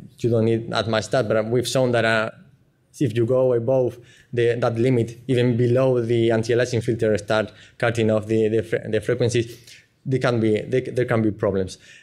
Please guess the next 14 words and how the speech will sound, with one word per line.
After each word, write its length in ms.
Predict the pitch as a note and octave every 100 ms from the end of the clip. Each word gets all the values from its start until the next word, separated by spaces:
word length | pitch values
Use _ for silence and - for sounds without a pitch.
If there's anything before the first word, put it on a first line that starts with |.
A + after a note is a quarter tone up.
| _ -
And, 360 | B2 A2 A2+ A2+
um, 460 | A2 A2 A2 G#2+ - - _ _ _ - - - _ _ _ _ _ _
I 60 | D#3+
mean, 340 | D3 C#3+ C#3+ C#3
and 560 | D3+ C#3 C#3+ C#3 C3+ - -
that's 300 | - - D#3+
one 160 | D#3 D3
thing, 380 | D3+ G3 G#3 C#3+
one 180 | C3 C3
of 100 | B2
the 280 | B2+ B2 A#2+
questions 260 | B2+ B2+
you 100 | A#2+
asked. 220 | C#3 -